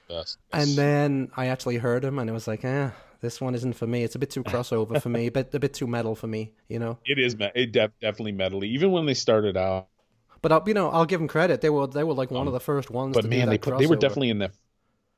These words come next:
Speaker 1: they really were, and they, and they were a pretty great band, honestly. I always,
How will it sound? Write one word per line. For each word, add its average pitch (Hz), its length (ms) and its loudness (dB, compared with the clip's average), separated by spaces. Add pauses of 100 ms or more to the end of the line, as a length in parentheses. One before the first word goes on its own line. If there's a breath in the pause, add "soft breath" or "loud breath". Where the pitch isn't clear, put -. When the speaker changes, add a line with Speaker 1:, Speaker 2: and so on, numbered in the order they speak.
(2000)
Speaker 1:
they 147 120 8
really 180 200 8
were, 120 240 4
and 120 160 -2
they, 185 120 2
and 190 140 2
they 214 80 0
were 185 200 4
a 156 40 -2
pretty 156 220 -6
great 117 200 0
band, 101 200 0
honestly. 95 320 0
I 104 80 4
always, 113 180 0